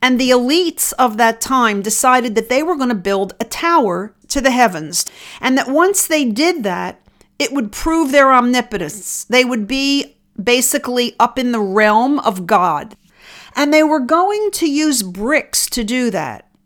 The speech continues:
and they were going to use slaves to build that tower. Well, what do bricks represent? Spiritually, the interpretation is that stones are unique, but bricks are formulaic. So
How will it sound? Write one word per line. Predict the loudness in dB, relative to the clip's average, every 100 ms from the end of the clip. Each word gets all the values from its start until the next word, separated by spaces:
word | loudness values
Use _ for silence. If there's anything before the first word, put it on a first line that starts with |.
| _ _
and | 0 2
they | 2
were | 0
going | 2 0 0 -4
to | -4
use | -4 -2 0
slaves | 0 2 2 2 -2 -4 -4 -4 -8 _
to | -4
build | 0 0 0
that | -2 -2 -4
tower. | -6 -4 -6 -10 -16 _ _ _ _ _ _
Well, | 2 4
what | 6
do | 4
bricks | 2 0 0 0 -2
represent? | 0 -2 0 -4 -2 -2 -4 -8 -18 -6
Spiritually, | -4 -2 2 2 2 0 2 2 0 -6 -16 _ _ -4
the | 0
interpretation | 2 0 0 -2 -2 0 0 0 -2
is | -2 -2 -2 -4
that | -2 -2 -2 _ -4
stones | 0 0 4 4 4 2 4
are | 4
unique, | 4 0 0 -2 -4 -2
but | -2 -2
bricks | -2 -2 0 -2
are | -2
formulaic. | -2 -8 -20 -4 0 2 2 2 2 2 0 -4 -10 -20 -20 _
So | -2 4 4 2